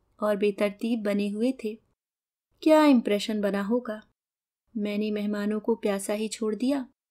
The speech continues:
और गैस पर चाय चढ़ा दी। अपने को ठीक करने के लिए मुझे इतना समय तो दरकार ही था। चाय और नाश्ता लेकर जब मैं बाहर आई तो मेरा हुलिया एकदम बदला हुआ था। "अरे, आप तो बेकार तकल्लुफ करती रहीं,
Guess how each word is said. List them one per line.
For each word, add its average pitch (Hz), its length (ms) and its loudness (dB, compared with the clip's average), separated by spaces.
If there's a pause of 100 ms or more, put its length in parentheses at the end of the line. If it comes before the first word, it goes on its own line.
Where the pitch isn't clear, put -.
(240)
और 320 120 6
गैस 285 260 6
पर 277 140 2
चाय 208 260 0
चढ़ा 214 320 -2
दी। 226 260 -10 (420)
अपने 208 360 -4
को 208 160 0
ठीक 208 320 -6
करने 208 300 0
के 208 160 -4
लिए 226 160 2
मुझे 220 280 0
इतना 208 280 -4
समय 233 300 0
तो 247 120 0
दरकार 196 440 -2
ही 269 140 2
था। 220 220 -14 (880)
चाय 320 240 8
और 302 140 8
नाश्ता 240 460 4
लेकर 240 340 2
जब 220 220 0
मैं 220 180 0
बाहर 214 300 -2
आई 233 240 -2 (340)
तो 202 100 0
मेरा 202 360 0
हुलिया 214 340 0
एकदम 208 360 0
बदला 202 320 -2
हुआ 220 220 -2
था। 226 260 -12 (1400)
"अरे, 311 220 8
आप 269 240 6
तो 285 80 6
बेकार 254 340 4
तकल्लुफ 240 480 2
करती 226 340 0
रहीं, 214 260 -4